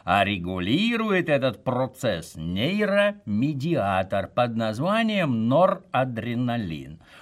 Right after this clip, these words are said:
Он вызывает ритмичную пульсацию стенок кровеносных сосудов мозга, что, в свою очередь, приводит к движению ликвора в расположенных рядом микроканалах.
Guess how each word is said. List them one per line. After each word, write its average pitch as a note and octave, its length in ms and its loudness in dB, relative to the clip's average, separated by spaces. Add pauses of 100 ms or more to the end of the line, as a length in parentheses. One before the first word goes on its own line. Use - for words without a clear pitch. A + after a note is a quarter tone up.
(180)
Он D3+ 280 10
вызывает F3 560 2 (120)
ритмичную F#3 1000 -2
пульсацию F3 1000 -4
стенок E3+ 600 -4
кровеносных C3+ 680 -4
сосудов G2+ 560 -6
мозга, F#2 560 -2
что, C#4 480 2
в - 80 -20
свою A2 420 0
очередь, E2 400 -8 (480)
приводит C#4 520 0
к B2+ 120 -4
движению C3 760 2
ликвора B2+ 880 4
в B2 140 2
расположенных C3 720 0
рядом A3+ 500 -2 (100)
микроканалах. G2 1600 -4